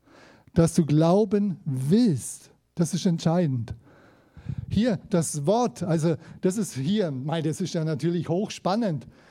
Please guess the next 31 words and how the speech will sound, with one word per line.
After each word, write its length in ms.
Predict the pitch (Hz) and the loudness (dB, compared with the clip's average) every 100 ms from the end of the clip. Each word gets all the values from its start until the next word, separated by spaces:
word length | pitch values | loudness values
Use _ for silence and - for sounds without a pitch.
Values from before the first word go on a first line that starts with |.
| - | -20
Hier 280 | _ 214 269 | _ -2 0
das 220 | 196 180 | 0 0
Wort 300 | 151 196 233 | 0 -2 -2
heißt 420 | 175 175 175 - 120 | -2 0 -2 -2 2
Rhema 540 | 170 202 170 127 117 - _ _ - | 2 4 2 0 -4 -8 _ _ -2
im 260 | 156 143 | 0 0
Griechischen. 640 | 123 135 160 156 - 127 104 - - - | 2 2 2 0 -2 -6 -6 -12 -20 -6
Es 140 | 151 - | -2 0
gibt 180 | 202 | 0
zwei 280 | - 196 208 | 0 2 4
Begriffe 500 | 247 185 214 214 175 | 2 2 2 4 2
für 220 | - 143 | 2 0
Wort. 400 | 127 135 120 - - - - - | 2 0 0 -8 -20 -20 -20 -4
Logos 580 | 160 156 220 262 285 - | 2 4 6 6 4 2
ist 180 | 190 - | -2 0
das 160 | 175 - | -2 0
geschriebene 680 | 147 - 156 202 226 240 226 | -2 0 2 4 4 4 4
Wort, 280 | 233 269 | 4 2
also 240 | 165 147 139 | 2 2 0
die 120 | 123 | 0
Bibel, 320 | 120 170 262 | 2 2 4
das 160 | 180 - | 4 2
geschriebene 640 | - - 147 196 208 202 | -2 -2 0 2 2 4
Wort. 240 | 185 202 - - - | 2 2 -4 -20 -4
Und 140 | 160 151 | 0 2
dann 160 | 175 | 2
gibt's 340 | 196 196 - 160 | 2 -2 -4 -2
Rhema. 720 | 143 156 180 196 160 131 113 - - - | 0 2 2 2 0 -2 -4 -10 -8 -4
Das 140 | 151 | -2
ist 180 | 185 - | 0 0
das 140 | - | -2